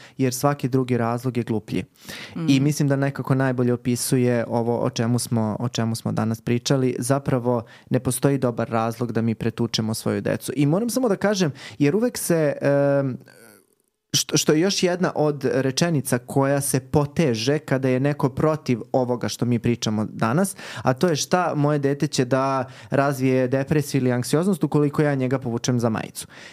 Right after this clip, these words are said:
Speaker 1: Ne mislimo, ili ukoliko, ukoliko ga udarim po ruci jednom. Ne mislimo mi to. Niko to ne govori zapravo.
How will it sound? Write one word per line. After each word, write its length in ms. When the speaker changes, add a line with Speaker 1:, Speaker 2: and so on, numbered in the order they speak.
Speaker 1:
Ne 280
mislimo, 400
ili 180
ukoliko, 540
ukoliko 400
ga 120
udarim 280
po 100
ruci 340
jednom. 360
Ne 240
mislimo 400
mi 140
to. 140
Niko 300
to 200
ne 120
govori 500
zapravo. 560